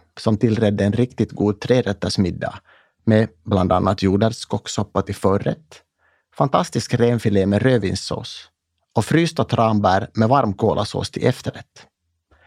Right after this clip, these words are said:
Ett verkligt fint slut på det gamla och början på det nya året. Nu fortsätter återhämtning för min del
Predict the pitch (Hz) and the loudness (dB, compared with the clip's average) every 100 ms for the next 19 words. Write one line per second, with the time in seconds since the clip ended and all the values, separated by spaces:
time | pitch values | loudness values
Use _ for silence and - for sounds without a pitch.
0 | - - - _ - 92 110 - 127 - | -20 -20 -20 _ -2 0 -2 0 -4 0
1 | 113 107 117 110 104 104 107 95 92 92 | 0 2 0 0 0 0 0 0 0 0
2 | 90 - _ - 101 98 101 101 90 95 | -4 -8 _ -2 0 2 2 0 0 0
3 | 95 117 113 - - - - _ _ _ | 2 2 0 -2 -4 -6 -14 _ _ _
4 | _ _ _ _ _ _ - - - - | _ _ _ _ _ _ -20 -20 -20 0
5 | 202 190 175 - 117 - 98 110 107 107 | 0 2 0 2 0 2 2 2 2 0
6 | 107 98 104 104 107 101 101 90 87 87 | 0 0 0 0 2 2 2 0 -2 -4